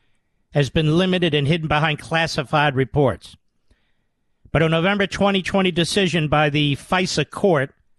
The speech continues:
which serves as a supposed watchdog for U S intelligence agencies,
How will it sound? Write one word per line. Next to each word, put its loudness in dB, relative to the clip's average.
which -2
serves 0
as 0
a 2
supposed -2
watchdog 0
for -6
U 2
S -4
intelligence -2
agencies, 0